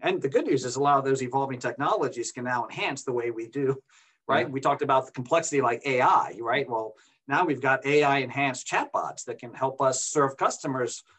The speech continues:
Speaker 1: faster, hopefully in a way that doesn't aggravate them, right? Like, that's always a balance too, right? Like, I just wanna talk to a human, but,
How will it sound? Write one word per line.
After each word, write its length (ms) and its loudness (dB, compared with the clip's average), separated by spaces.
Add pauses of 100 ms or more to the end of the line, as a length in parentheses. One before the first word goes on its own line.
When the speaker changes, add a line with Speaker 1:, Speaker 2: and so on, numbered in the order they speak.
(300)
Speaker 1:
faster, 540 -2 (220)
hopefully 520 4
in 120 0
a 60 -2
way 200 4
that 140 -2
doesn't 220 -2
aggravate 500 -4
them, 120 -16
right? 200 -14
Like, 140 -14
that's 180 -18
always 240 -14
a 120 -18
balance 380 -8
too, 160 -4
right? 160 -8
Like, 160 -12
I 100 -4
just 140 -4
wanna 160 -2
talk 200 0
to 160 -2
a 20 -6
human, 360 -8
but, 140 -12